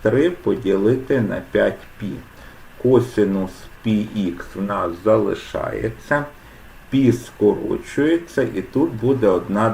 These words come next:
десята. Крім того, тут буде шість к поділити на п'ять, де к належить z.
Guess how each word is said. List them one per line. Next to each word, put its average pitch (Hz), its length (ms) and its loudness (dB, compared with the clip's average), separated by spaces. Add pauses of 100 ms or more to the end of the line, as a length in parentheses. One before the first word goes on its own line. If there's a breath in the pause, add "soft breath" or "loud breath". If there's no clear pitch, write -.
десята. - 440 -2 (1120)
Крім 110 420 2 (100)
того, 95 440 0 (120)
тут 98 200 -2 (160)
буде 87 320 0
шість - 640 -6
к 123 280 2 (100)
поділити 98 720 -2
на 98 180 -4 (160)
п'ять, - 160 -4 (260)
де - 100 -8 (100)
к 120 180 2
належить 90 720 -2
z. - 120 -2